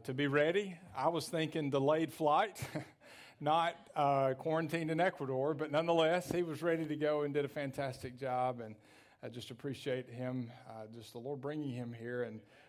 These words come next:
what he's meant to me and, and the relationship that we have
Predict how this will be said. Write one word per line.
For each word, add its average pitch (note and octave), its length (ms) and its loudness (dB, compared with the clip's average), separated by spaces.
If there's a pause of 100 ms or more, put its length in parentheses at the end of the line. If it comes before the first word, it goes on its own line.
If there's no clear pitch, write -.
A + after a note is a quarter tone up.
what D3+ 120 -2
he's D3+ 120 -4
meant D#3+ 180 -6
to C#3+ 80 -2
me D3+ 360 2
and, B2 240 -4 (420)
and B2 160 -8
the B2 60 -6
relationship C#3+ 720 -2
that B2+ 160 -14
we D3 240 -2
have C3 320 -2